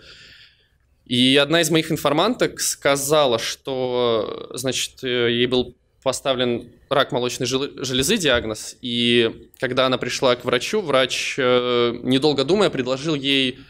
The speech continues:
удалить грудь, удалить яичники, на что она ответила ему: "Я нахожусь в некой фрустрации, и я боюсь, что я не верю тому, что вы говорите". Я щас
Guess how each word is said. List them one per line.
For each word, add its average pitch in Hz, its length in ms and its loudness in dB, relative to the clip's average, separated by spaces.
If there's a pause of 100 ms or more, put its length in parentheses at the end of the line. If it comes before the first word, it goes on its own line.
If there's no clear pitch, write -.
(120)
удалить 156 400 0
грудь, 214 400 -2 (640)
удалить 147 380 0
яичники, 190 640 -2 (1600)
на 139 160 0
что 147 720 4 (220)
она 139 300 0
ответила 156 400 0
ему: 123 460 0 (120)
"Я 139 160 0
нахожусь 147 320 2
в - 40 -2
некой 156 180 0
фрустрации, 147 800 2
и 131 460 0 (340)
я 131 440 2
боюсь, 131 360 0
что - 180 -2
я 131 140 2
не 139 100 2
верю 143 200 2
тому, 127 180 -4
что - 160 -8
вы 127 80 0
говорите". 143 400 0
Я 120 100 -6
щас - 440 -12